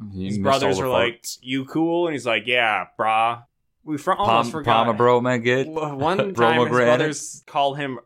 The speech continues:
Speaker 2: bromogranate juice.
Speaker 1: <laughs>
Speaker 2: I'm just gonna leave that there.
Speaker 1: <laughs> Oh.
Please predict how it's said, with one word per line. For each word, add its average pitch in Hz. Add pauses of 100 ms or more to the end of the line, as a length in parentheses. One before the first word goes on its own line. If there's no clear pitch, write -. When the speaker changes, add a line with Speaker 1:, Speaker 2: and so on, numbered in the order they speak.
(120)
Speaker 2:
bromogranate 143
juice. -
Speaker 1:
<laughs> - (1040)
Speaker 2:
I'm 113
just 117
gonna 127
leave 123
that 117
there. 87
Speaker 1:
<laughs> 117
Oh. 82